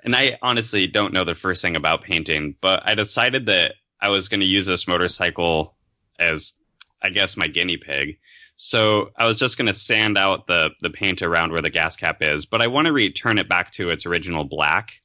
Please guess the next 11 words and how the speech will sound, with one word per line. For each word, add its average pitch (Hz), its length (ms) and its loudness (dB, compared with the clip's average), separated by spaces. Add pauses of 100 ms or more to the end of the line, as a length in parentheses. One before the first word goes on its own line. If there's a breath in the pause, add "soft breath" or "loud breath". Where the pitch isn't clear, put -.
look. 135 320 0 (360 loud breath)
So 117 440 2
I'm 123 140 0
gonna 120 160 2
paint 143 320 0
the 120 100 0
tank 113 420 -2 (120)
and 104 200 0
the, 85 320 2
the 92 120 0
side 95 440 -2